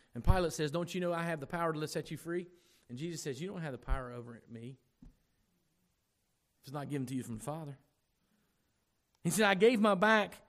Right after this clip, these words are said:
to those who struck me, and my cheeks to those who plucked out the beard." Interestingly enough, do you know that nowhere in the New Testament does it say that Jesus' beard was plucked? But we find here in the Old Testament it was.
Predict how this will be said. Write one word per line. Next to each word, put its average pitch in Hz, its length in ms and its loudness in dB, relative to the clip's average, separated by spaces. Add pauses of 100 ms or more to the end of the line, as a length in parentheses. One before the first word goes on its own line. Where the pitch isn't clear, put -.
(260)
to - 100 12
those 208 320 8
who 208 100 2
struck 208 360 0
me, 123 260 -2 (720)
and 240 280 10
my 208 160 8
cheeks 294 500 2
to 233 140 2
those 240 320 6
who 220 120 4
plucked 254 400 6 (120)
out 202 440 -2
the 175 80 2
beard." 160 520 -2 (720)
Interestingly 240 640 -2
enough, 190 400 -4 (160)
do 160 100 -4
you 294 100 -2
know 247 160 0
that 208 160 0
nowhere 233 320 2
in 220 80 2
the 202 60 2
New 202 160 2
Testament 175 440 -2
does 170 200 -2
it 175 100 -4
say 190 240 0
that 156 160 -4
Jesus' 156 420 -6
beard 156 240 -4
was 131 120 -10
plucked? - 400 -10 (1900)
But 165 100 -6
we 160 120 0
find 160 340 -6
here 180 200 -2
in 151 60 -2
the 143 100 -4
Old 139 180 -4
Testament 156 360 -2
it - 60 -12
was. 147 380 -10